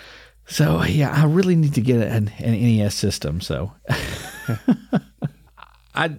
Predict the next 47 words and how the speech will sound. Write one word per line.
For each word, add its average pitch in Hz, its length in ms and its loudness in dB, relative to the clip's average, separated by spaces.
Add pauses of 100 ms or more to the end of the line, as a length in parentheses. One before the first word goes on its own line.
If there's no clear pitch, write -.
(120)
you 175 180 2
know, 170 320 2
I 156 80 4
didn't 170 460 4
put 170 340 2
the 139 240 2
Super 147 280 2
Nintendo 139 500 4
on 127 240 2
here. 120 400 2
I 120 100 -2
probably 151 640 0
should 147 280 0
have, 131 360 2
but 113 240 0 (520)
my 143 200 4
Super 214 300 2
Nintendo, 127 760 2
dude, 117 380 -2 (100)
my, 127 180 2
the 135 180 4
one, 180 320 2
the 139 120 0
thing 220 200 2
that 160 100 2
I 135 60 2
played 131 320 2
more 127 200 4
on 113 140 2
the 98 80 0
Super 123 240 0
Nintendo 101 500 2
than 95 220 0 (140)
pretty 165 160 2
much 120 240 2
anything 117 320 2
else, 101 120 0
of - 60 -8
course, 113 160 2
Super 156 220 2
Mario 143 300 4
World, 95 420 2 (440)
played 120 160 2
a 113 40 4
lot 117 200 2
of 117 120 2
it. 82 240 -4